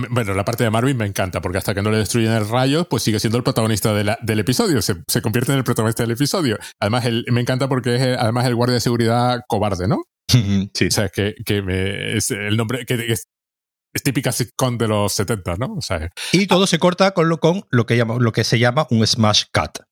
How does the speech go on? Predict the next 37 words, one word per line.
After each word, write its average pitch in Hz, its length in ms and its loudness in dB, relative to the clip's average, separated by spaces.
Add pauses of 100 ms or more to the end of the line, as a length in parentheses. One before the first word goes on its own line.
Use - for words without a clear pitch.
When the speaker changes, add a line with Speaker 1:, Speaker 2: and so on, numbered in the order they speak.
Speaker 2:
¿no? 85 120 6
Speaker 1:
un 117 80 6
Speaker 2:
Que 120 80 2
Speaker 1:
smash - 180 2
Speaker 2:
es 101 140 0
Speaker 1:
cut, 117 80 -2
la 135 100 -2
granada 131 400 0
smash 139 320 -2
cut. 98 180 -6 (180)
Que 98 100 -6 (160)
Speaker 2:
que, 113 140 2
que - 100 0
es 131 40 4
una 127 140 4
gra-, 127 140 2
que 127 80 0
es 120 60 2
una 139 120 4
granada 175 460 4
que 135 160 0
tiene 135 360 2
el 113 180 0
nombre, 123 480 2
el, 107 160 0
la, 107 120 4 (160)
la, - 0 -
la 110 320 0
letra 127 240 2
smash 123 280 2
cut 139 220 0
puesto. 110 220 0
Un 92 120 0
smash 131 380 2
cut 175 300 0
es 127 120 4
cuando 139 460 2